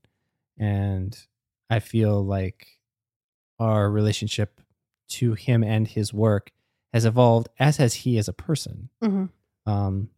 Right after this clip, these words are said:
Speaker 1: he is very much not the same kind of person and has the same outlook on life that he did when I first became a fan, and he's grown so much.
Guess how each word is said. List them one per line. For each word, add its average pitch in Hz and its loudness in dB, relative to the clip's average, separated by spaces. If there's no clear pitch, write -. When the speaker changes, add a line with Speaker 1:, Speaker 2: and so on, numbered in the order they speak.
Speaker 1:
he 123 -2
is 110 2
very 117 4
much 113 0
not 113 0
the 123 -4
same 104 -2
kind 110 -4
of 101 -4
person 113 -2
and 104 -2
has 104 -2
the 107 -6
same 104 -4
outlook 104 -4
on 101 -4
life 113 -2
that 101 -4
he 101 -6
did 98 -6
when 104 -8
I 110 -2
first - -8
became 98 -8
a 104 -10
fan, 98 -4
and 98 -6
he's 101 -6
grown 95 -6
so - -14
much. 98 -8